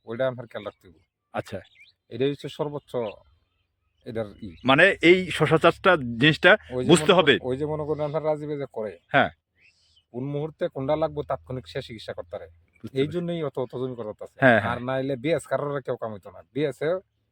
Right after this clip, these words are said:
Speaker 1: এটা ফর্মুলা কামাইতো না। ক্ষেতে মনে করেন আপনার সাইজ আছে একটা, বিএস এ লিখে দিব আরেকটা।
Speaker 2: মানে আপনি প্র্যাকটিক্যাল ক্ষেতের কি চাচ্ছে সেটাই দিতে হবে।
Speaker 1: সে-, সে-, সেটাই দেওয়া
Speaker 2: আর
Speaker 1: লাগবে।
Speaker 2: এটা বুঝতেও হবে বিষয়টা।
Speaker 1: বুঝতে হবে। এই যে আজকে একটা এরম দেখা দিতেছে, এটা
Speaker 2: হ্যাঁ।
Speaker 1: রোগা এলে,
Speaker 2: হ্যাঁ।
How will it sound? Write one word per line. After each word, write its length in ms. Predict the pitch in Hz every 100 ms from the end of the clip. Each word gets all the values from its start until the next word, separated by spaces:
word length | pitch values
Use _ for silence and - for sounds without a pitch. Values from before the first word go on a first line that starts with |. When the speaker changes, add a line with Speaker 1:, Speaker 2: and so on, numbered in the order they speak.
| _ _ _ -
Speaker 1:
এটা 180 | 127
ফর্মুলা 260 | 135 139 120
কামাইতো 260 | 113 110 110
না। 80 |
ক্ষেতে 300 | 117 151 -
মনে 180 | 156 156
করেন 200 | 147 143
আপনার 200 | 156 160
সাইজ 260 | 156 139 139
আছে 160 | -
একটা, 200 | 180 -
বিএস 300 | 180 180 165
এ 40 | 143
লিখে 200 | 147 123
দিব 140 | 107
আরেকটা। 240 | 104 - _ _ _ _ _ _ _ _ _ -
Speaker 2:
মানে 160 | 156
আপনি 260 | 175 156 190
প্র্যাকটিক্যাল 540 | 196 185 220 202 233
ক্ষেতের 400 | - 196 202 196
কি 200 | - 190
চাচ্ছে 280 | 190 190 214
সেটাই 280 | - 170 180
দিতে 180 | 180 160
হবে। 200 | 120 87
Speaker 1:
সে-, 200 | - 113
সে-, 300 | 131 131 -
সেটাই 240 | 127 127 131
দেওয়া 240 | 131 127
Speaker 2:
আর 60 | 160
Speaker 1:
লাগবে। 40 |
Speaker 2:
এটা 220 | 175 180
বুঝতেও 360 | 156 208 208 190
হবে 160 | 175 147
বিষয়টা। 320 | 139 120 95 - -
Speaker 1:
বুঝতে 200 | - 135
হবে। 240 | 151 180
এই 120 | 170
যে 180 | 156 160
আজকে 320 | 143 143 151 156
একটা 200 | 147 147
এরম 240 | 147 143
দেখা 180 | 143 139
দিতেছে, 460 | 139 135 120 110
এটা 120 | 113 143
Speaker 2:
হ্যাঁ। 140 | 127 - _ 120
Speaker 1:
রোগা 280 | 151 175 165
এলে, 320 | 127 127 107 -
Speaker 2:
হ্যাঁ। 220 | 147 113